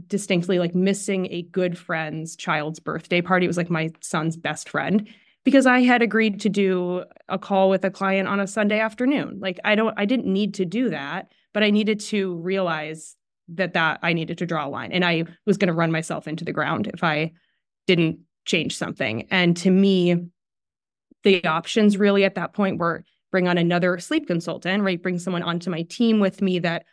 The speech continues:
I would train and would take on clients or launch a course.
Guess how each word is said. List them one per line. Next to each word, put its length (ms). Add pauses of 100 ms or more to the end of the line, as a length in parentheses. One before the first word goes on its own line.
(120)
I 140
would 140
train 580
and 200
would 140
take 180
on 140
clients 480 (880)
or 160
launch 260
a 40
course. 480